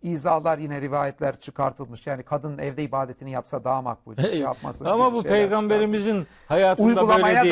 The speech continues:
Speaker 1: da,
Speaker 2: değil ya.
Speaker 1: uygulamaya da aykırı. Peygamberimizin
Speaker 2: Ha,
Speaker 1: zamanında
Speaker 2: ya.
Speaker 1: biliyoruz ki kadın erkek, yani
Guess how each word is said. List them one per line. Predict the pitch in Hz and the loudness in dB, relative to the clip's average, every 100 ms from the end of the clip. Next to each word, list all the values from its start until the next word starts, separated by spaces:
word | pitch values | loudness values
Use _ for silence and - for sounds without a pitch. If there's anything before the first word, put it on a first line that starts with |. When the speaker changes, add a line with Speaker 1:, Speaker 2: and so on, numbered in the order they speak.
| 156 | 4
Speaker 1:
da, | |
Speaker 2:
değil | 139 - | 2 0
ya. | |
Speaker 1:
uygulamaya | 190 190 196 226 | 2 2 0 0
da | 165 | 0
aykırı. | 135 113 127 123 | 0 -4 -10 -4
Peygamberimizin | 165 175 180 180 185 185 | -2 0 0 0 0 0
Speaker 2:
Ha, | 180 | 0
Speaker 1:
zamanında | 175 175 143 | 2 4 2
Speaker 2:
ya. | 170 | 2
Speaker 1:
biliyoruz | 175 202 185 | 2 2 0
ki | 165 | -4
kadın | 165 170 165 | -4 -2 -4
erkek, | 160 - _ _ | -6 -10 _ _
yani | 196 196 | -6 -2